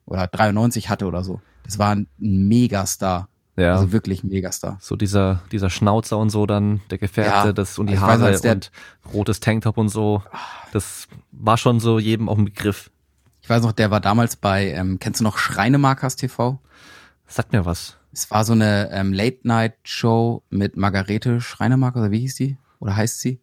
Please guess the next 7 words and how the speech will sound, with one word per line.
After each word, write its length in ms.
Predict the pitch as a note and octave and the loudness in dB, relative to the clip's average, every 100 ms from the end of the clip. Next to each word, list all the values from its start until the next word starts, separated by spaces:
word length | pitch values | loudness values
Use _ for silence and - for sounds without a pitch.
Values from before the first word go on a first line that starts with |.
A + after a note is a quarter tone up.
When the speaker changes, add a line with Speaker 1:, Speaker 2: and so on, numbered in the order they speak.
| _ - | _ -6
Speaker 1:
So 140 | G2 | 0
eine 180 | G2+ F#2+ | 2 0
Moderatorin 680 | E2+ G2 E2 - E2+ - G2 | -2 -4 -4 -6 -6 -6 -4
halt. 100 | G2 | 0
Speaker 2:
Ja. 200 | F#2 - - - - _ - | 0 -2 -10 -20 -20 _ -4
Speaker 1:
Ähm, 420 | F#2+ F#2+ F#2+ F#2 - - _ | 0 2 2 -2 -8 -20 _
und 380 | F#2+ G2 F#2+ F#2 | 0 2 2 -2